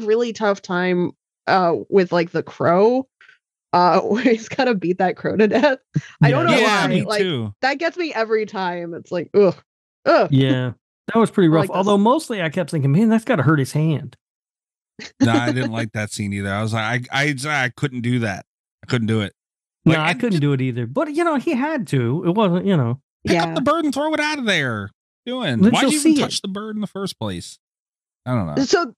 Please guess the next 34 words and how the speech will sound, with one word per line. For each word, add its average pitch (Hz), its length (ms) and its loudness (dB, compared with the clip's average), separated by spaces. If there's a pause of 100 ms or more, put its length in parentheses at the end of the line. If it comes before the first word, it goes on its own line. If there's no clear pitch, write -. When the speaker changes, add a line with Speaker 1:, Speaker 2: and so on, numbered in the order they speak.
(200)
Speaker 1:
there 330 280 -2
were 339 360 2
a 381 120 -4
couple 254 420 -6
scenes 220 680 -6
like 185 280 2
that. 160 400 2 (500)
Um, 196 400 2
you 269 340 0
talked 285 240 2
about 233 200 2
how 220 100 2
there 214 120 2
was, 190 160 -2
like, 185 180 -4
the 185 80 -2
one 180 500 -2
scene 175 420 2 (140)
that 180 180 0
brought 196 260 0
you 202 240 4
out 190 220 2
of 196 60 -2
the 196 80 0
movie. 202 460 2 (420)
Th-, - 100 -2 (160)
there 262 160 4
were 294 380 0 (220)
two 339 220 2
times 240 420 -2
in 214 100 4
this 190 180 0
movie 180 300 2
where 180 260 0